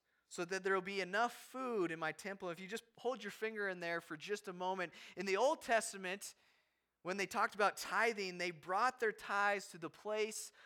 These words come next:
of worship. And again, in the Old Testament, that place was the temple. And in the New Testament, it's become the church, the body of Christ, the local congregation. And so the Bible speaks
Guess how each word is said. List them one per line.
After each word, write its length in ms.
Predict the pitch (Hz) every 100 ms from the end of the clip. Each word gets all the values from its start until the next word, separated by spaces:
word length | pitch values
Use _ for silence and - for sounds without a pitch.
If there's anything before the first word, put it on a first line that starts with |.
| - -
of 160 | 151
worship. 460 | 143 196 196 170 147
And 100 | 160
again, 240 | 165 214
in 80 | 208
the 80 | 170
Old 260 | 165 220
Testament, 440 | - 185 - 175 165
that 260 | 175 214
place 320 | - 151 175 147
was 280 | 143 147 143
the 80 |
temple. 560 | 143 - 285 277 127 101 _ _ _ _ _ -
And 80 | 139
in 80 | 165
the 80 | 165
New 260 | 170 285
Testament, 560 | 320 247 185 - 180 190 _ 135
it's 200 | 147 -
become 380 | 160 - 170
the 80 | 170
church, 680 | - - 262 175 - - - _ _ -
the 60 | 143
body 420 | 147 165 175 175
of 120 | 165
Christ, 520 | - 175 185 170 -
the 80 | 156
local 500 | 143 170 196 - 170
congregation. 960 | - 175 185 175 165 165 180 - 175 151 - -
And 100 | 170
so 180 | 196 190
the 80 | 180
Bible 360 | 175 220 220
speaks 760 | 190 - - 240 247 - - -